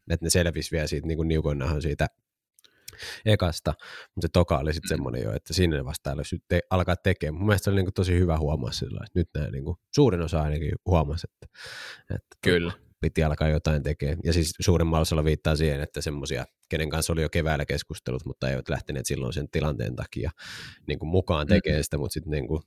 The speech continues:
Speaker 1: tajus syksyllä, että ei tää ole vielä siis lähes tästä mihinkään hetkeen, että
Speaker 2: Siis on paradoksaalista, niin kuin, mi-, miettiä, miten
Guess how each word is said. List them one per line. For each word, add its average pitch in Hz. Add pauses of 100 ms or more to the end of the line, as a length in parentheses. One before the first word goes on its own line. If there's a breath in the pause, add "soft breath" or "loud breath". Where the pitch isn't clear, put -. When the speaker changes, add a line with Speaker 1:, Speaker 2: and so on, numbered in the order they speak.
Speaker 1:
tajus 78
syksyllä, 67
että 65
ei 60
tää 62
ole 65
vielä 65
siis -
lähes 76
tästä -
mihinkään -
hetkeen, -
että - (180)
Speaker 2:
Siis 117
on 135
paradoksaalista, 143
niin 117
kuin, 101
mi-, 110
miettiä, 110
miten 90